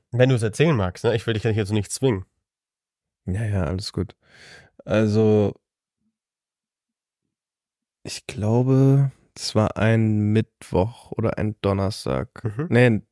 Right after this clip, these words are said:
Speaker 2: Donnerstag? Nee, Quatsch, ein Freitag war's. Ein Freitag war's. Ähm, wir hatten Abschlusstraining und ich hab mich ein bisschen krank gefühlt.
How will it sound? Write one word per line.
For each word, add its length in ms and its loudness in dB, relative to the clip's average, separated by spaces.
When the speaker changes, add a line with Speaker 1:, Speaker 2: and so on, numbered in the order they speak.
Speaker 2:
Donnerstag? 920 0
Nee, 120 -2
Quatsch, 380 -2
ein 40 -12
Freitag 560 0
war's. 460 -4
Ein 80 -6
Freitag 460 -2
war's. 240 -12
Ähm, 480 2
wir 100 2
hatten 160 0
Abschlusstraining 760 0
und 140 -2
ich 140 0
hab 80 4
mich 180 -2
ein 80 2
bisschen 260 0
krank 300 0
gefühlt. 640 -6